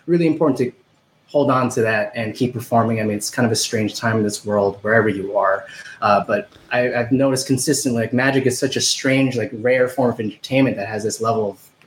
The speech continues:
interactivity that other things don't really, uh, provide in that sense, like, like music and the likes. So it's really unique. Um, I think it's a really, really good, uh, way to not just, like,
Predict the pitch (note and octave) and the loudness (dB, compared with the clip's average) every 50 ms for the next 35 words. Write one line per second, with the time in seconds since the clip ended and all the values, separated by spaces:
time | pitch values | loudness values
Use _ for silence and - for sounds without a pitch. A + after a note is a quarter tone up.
0 | _ - C#3 B2 - C#3 A#2+ - - - C#3 C3+ C#3+ C3 A#2 A#2 G#2+ G2+ - - | _ -2 0 2 4 4 4 2 2 0 0 0 2 2 2 0 -2 -2 -4 -6
1 | - _ - - - _ - - A3+ A3 - - G3 F3+ E3+ D3+ C#3 - - - | -14 _ -20 -20 -20 _ 0 0 2 2 4 2 4 4 4 2 2 -2 -4 -4
2 | - E3 D#3+ E3 D#3+ D#3 D3 D3+ D3+ D3 C#3 C3 B2+ A#2 A2+ A2 G2+ G2+ G2+ - | -2 0 0 0 0 0 2 2 4 4 4 2 2 0 0 0 0 -2 -2 -6
3 | - - _ - - B2 - A2 C3 F3+ F3 C3+ A#2+ G#2+ G2+ G2+ - - - D3+ | -8 -14 _ -4 -2 -2 0 2 2 4 4 4 2 0 -2 -4 -6 -6 -2 0
4 | C#3+ A#2 F#2+ - - G#2+ G2+ - - - - B2 C3+ C#3+ D3+ C#3+ - B2 A#2 G#2 | 0 0 0 -4 -6 -8 -8 -8 -10 -8 -2 2 4 4 6 4 4 2 2 -2
5 | G2 F#2+ G2+ G#2 G2+ G2 - - - - - - - - - - - - C#3+ C3+ | -2 -4 -4 -6 -6 -6 -6 -8 -10 -10 -12 -18 -20 -18 -12 -8 -4 0 0 2
6 | B2 A#2 A2 - - - C#3+ C3+ - E3 F#3+ G#3 G#3 F3+ E3+ D#3+ E3 E3 F3 E3+ | 2 2 0 -2 -4 -4 -4 -4 -2 0 0 2 2 2 2 2 2 2 0 0
7 | - - - - C3+ C3+ C3+ B2+ B2+ C3+ - C#3 C3+ - D#3 C#3+ C3+ B2+ - - | -4 -10 -10 -4 -2 0 2 2 0 -2 -4 -4 -2 0 0 0 0 0 -2 -4
8 | C#3 A#2+ A#2 A2+ C3+ D3 D#3+ D#3 D3 C#3+ C#3+ C#3 C3+ C3 C3+ C3+ C3 B2+ A#2+ A#2 | -4 -4 -4 -4 -2 0 0 2 2 2 2 2 2 2 2 2 2 2 0 -2
9 | - - A2 G#2 G2+ G2 G2 - - _ - C#3 B2+ A#2 B2+ B2 B2 B2 B2 B2 | -4 -8 -6 -6 -6 -8 -8 -12 -14 _ -4 -2 -2 0 2 2 2 0 -2 -4
10 | - - A#2+ A2 G#2+ G#2+ G#2 - E3+ F#3+ G3+ G3 - - - - B2 A2+ - - | -6 -4 -4 -4 -4 -6 -10 -4 0 2 2 2 0 -2 0 2 0 0 0 -4